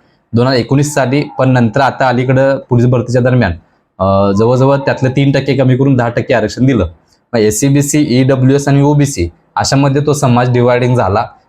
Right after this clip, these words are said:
काही लोक ओबीसी मध्ये गेले, काही लोक कुणबी नोंदी सापडल्यामुळं, कोण, ज्या लोकांच्या, ज्या उमेदवारांच्या कुणबी नोंदी सापडल्या ती गेली ओबीसी मध्ये, आणि जे एससीबीसीला जो क्रायटेरिया आहे ते गेले एससीबीसी मध्ये, ईडब्ल्यूएस वाले ईडब्ल्यूएस मध्ये राहिले.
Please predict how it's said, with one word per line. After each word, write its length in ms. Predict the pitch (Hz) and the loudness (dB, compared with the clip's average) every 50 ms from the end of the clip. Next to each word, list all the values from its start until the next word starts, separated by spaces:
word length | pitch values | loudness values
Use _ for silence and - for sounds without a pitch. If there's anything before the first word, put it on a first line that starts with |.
| _ - | _ -4
काही 160 | 113 123 131 | -2 0 0
लोक 200 | 131 135 131 139 | 0 0 0 0
ओबीसी 320 | 143 135 123 131 - - | 0 2 2 0 0 0
मध्ये 220 | 135 135 131 131 131 | 0 0 0 0 0
गेले, 280 | 127 131 127 127 131 | 0 0 0 0 0
काही 260 | 127 127 123 123 123 120 | 0 0 0 0 0 0
लोक 220 | 123 117 - 123 | 0 -2 -2 -4
कुणबी 340 | 113 - 135 123 123 127 135 | -4 0 0 2 2 2 2
नोंदी 240 | 139 131 123 131 127 | 2 2 0 0 0
सापडल्यामुळं, 580 | - - - - 104 98 101 98 98 95 92 92 - _ _ _ _ _ _ _ - | -2 -4 -4 -2 -2 -2 0 0 0 0 -2 -4 -8 _ _ _ _ _ _ _ -2
कोण, 220 | 127 120 117 110 | 0 2 2 2
ज्या 180 | 110 127 135 147 | 2 2 2 2
लोकांच्या, 560 | 139 135 123 127 131 120 120 117 - 139 135 | 0 0 -2 -2 -2 -2 -2 -2 0 -2 -2
ज्या 180 | 123 117 127 127 | 0 0 0 0
उमेदवारांच्या 760 | 120 117 113 120 123 123 123 123 117 117 110 107 - - 135 | 0 2 2 2 2 2 2 0 0 0 -2 -2 -2 -2 -2
कुणबी 440 | 135 135 - - 127 117 113 120 139 | -2 -4 -4 -2 0 2 2 2 2
नोंदी 260 | 139 131 123 117 120 | 2 2 2 0 0
सापडल्या 480 | - - 110 - - 113 101 101 98 98 98 - _ _ _ _ _ - | -2 -2 -4 -4 -2 -2 -2 0 -2 -2 -4 -8 _ _ _ _ _ -4
ती 60 | 123 | -2
गेली 220 | 117 131 131 131 | 0 0 0 0
ओबीसी 380 | 139 131 120 107 110 104 - 104 | 0 0 0 0 -2 -2 -2 -2
मध्ये, 440 | 90 87 82 85 82 82 - _ _ _ _ _ _ _ _ | 0 0 0 -2 -4 -6 -8 _ _ _ _ _ _ _ _
आणि 240 | - 107 117 127 139 | -4 -2 -2 0 0
जे 200 | 135 123 131 147 | 0 0 0 2
एससीबीसीला 720 | 147 143 135 117 - 135 127 131 127 127 139 127 131 139 139 | 2 0 0 0 0 0 0 0 0 0 0 0 2 0 0
जो 180 | 131 123 139 | 0 0 -2
क्रायटेरिया 540 | 135 135 127 123 117 - - 120 123 127 120 | -2 0 -2 -2 -2 -2 -2 -2 0 0 0
आहे 120 | 117 120 123 | 0 -2 -4
ते 180 | 120 - 120 | -2 -2 0
गेले 220 | 120 127 123 135 127 | 0 2 2 0 -2
एससीबीसी 480 | 113 - - 117 110 107 - - 98 | -2 -2 -2 0 0 0 -2 -2 0
मध्ये, 240 | 98 92 90 101 101 - - | 0 0 0 -2 -4 -4 -2
ईडब्ल्यूएस 440 | 120 120 127 117 113 123 120 - 127 | 0 0 0 0 0 -2 -2 -2 -2
वाले 160 | 120 117 135 | -2 0 0
ईडब्ल्यूएस 360 | 131 120 117 104 98 101 95 - | 0 0 0 0 0 -2 -2 -2
मध्ये 160 | 92 92 92 | -2 0 0
राहिले. 260 | 90 87 85 85 85 | 0 -2 -4 -6 -8